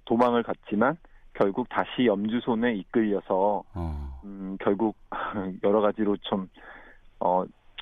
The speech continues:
Speaker 1: 저희가 좀 생각하기 어려운 일이 결국 이 재판 과정에, 어, 경찰의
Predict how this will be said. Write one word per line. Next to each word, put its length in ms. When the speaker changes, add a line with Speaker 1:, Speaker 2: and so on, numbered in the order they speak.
Speaker 1:
저희가 200
좀 160
생각하기 400
어려운 440
일이 360
결국 180
이 140
재판 320
과정에, 760
어, 320
경찰의 680